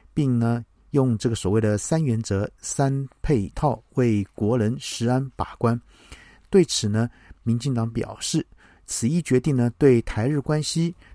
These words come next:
台日未来经贸发展都有正面的影响。那蔡政府呢，在反莱猪公投遭否决后呢，接着宣布福-，啊，福食，就是福岛的那个食品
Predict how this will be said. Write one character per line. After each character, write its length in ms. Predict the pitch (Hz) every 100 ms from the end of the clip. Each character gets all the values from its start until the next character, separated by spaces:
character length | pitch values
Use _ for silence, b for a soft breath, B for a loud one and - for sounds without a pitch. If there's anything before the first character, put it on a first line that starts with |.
| b
台 180 | - 104
日 120 | 135
未 200 | 131 160
来 160 | 110 107
经 220 | - 156
贸 280 | 156 160 123 -
发 260 | - 170 170
展 180 | - - -
都 140 | 135 131
有 180 | 95 -
正 160 | - 143
面 340 | 139 143 104 -
的 220 | 101 92
影 240 | 92 117
响。 180 | 147 - - _ b b b b b b b b
那 140 | - 170
蔡 140 | 202
政 160 | 202 196
府 160 | 107
呢， 160 | 113 117
在 440 | - 135 123 113 107
反 360 | - 117 98 92 95
莱 160 | 98 117
猪 200 | 156 151
公 220 | 170 170
投 200 | 107 110
遭 240 | - 143
否 340 | 143 - 90 90
决 200 | 110 123
后 200 | 165 147
呢， 220 | 123 120 B B B B B
接 220 | - 147
着 100 | 131
宣 260 | - 135 131
布 280 | 139 95 92
福-， 440 | - 104 127 156 -
啊， 280 | 120 95 78
福 280 | - 110 143
食， 380 | - - 101 -
就 100 | 120
是 340 | 113 120 104 104 b -
福 160 | 113
岛 180 | 127 90
的 140 | 87 92
那 100 | 110
个 80 |
食 200 | 101 -
品 200 | 120 120